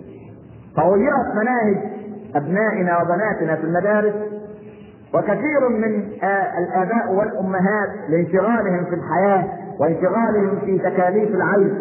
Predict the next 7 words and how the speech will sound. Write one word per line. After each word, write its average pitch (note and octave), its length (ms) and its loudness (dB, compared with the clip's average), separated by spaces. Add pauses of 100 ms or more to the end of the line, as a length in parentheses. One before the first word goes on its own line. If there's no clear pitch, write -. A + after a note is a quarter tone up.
(140)
وغلاء E3 440 2
المعيشة F3 580 2 (360)
يغفلون G#3+ 560 2
عن A3 280 2
النظر G#3+ 480 0 (460)
في A3+ 440 2 (360)
الكتب B3+ 460 2